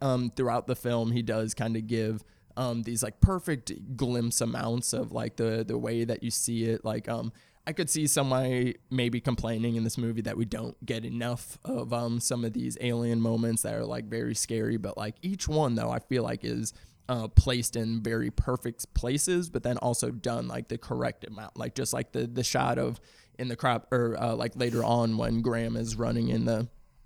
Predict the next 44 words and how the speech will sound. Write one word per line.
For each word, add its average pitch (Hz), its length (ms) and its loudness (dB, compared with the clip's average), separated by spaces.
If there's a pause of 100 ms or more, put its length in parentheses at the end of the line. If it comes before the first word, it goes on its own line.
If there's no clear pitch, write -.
(360)
in 139 100 2
the, 120 200 0
in 123 80 2
the 117 80 0
cornfields 113 640 0
and 107 100 -2
they 113 140 -2
just 117 320 0
sees 113 160 0
the 113 140 -2
leg 110 320 -4
of 113 140 -10
the 117 220 -4
alien, 110 400 -8
like, 117 220 -6
and 113 80 -4
it's, 117 140 -6
like, 117 180 -6
you 113 140 -2
know, 113 220 -6 (160)
super - 360 -2
clear 110 320 -6
and, 110 140 -8
like, 107 200 -10 (340)
you 135 120 0
know, 123 120 2
so, 113 240 0
uh, 113 360 -2
I 117 120 0
like 151 280 0
that. 123 280 2 (140)
I 123 140 2 (360)
feel 151 160 4
like 123 200 0
the 123 80 2
way 160 300 2
that 139 180 2
he 127 120 0
sprinkles 127 520 0
it 117 100 0
out, 117 400 2
um, 107 280 0
is 107 440 -4 (100)
kinda 120 580 4